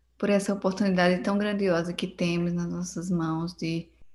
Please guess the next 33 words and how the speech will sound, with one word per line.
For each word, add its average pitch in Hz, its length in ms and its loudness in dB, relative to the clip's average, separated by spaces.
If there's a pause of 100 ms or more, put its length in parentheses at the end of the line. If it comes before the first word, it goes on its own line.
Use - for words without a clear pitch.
sermos 196 360 2
educados, 170 840 0
sermos 180 380 2
instruídos 180 680 -2
de 165 80 -2
acordo 170 340 -4
com 180 120 -4
a 170 60 -2
sua 185 220 -6
palavra 170 460 -2
e 165 60 -4
os 170 60 -8
seus 170 220 -6
ensinamentos, 170 840 -2
meu 160 160 -4
Deus. - 520 -8 (1700)
Que 196 120 0
o 196 40 0
seu 208 220 -2
amor, 185 600 4
o - 20 0
seu 180 220 -6
cuidado 165 480 0
e - 20 -4
o 170 40 -4
seu 170 260 -2
acolhimento 165 800 -4
adentre 175 420 -4
em 180 60 -2
todas 202 300 -6
as 202 160 -2
nossas 190 460 -6
casas. 165 680 -6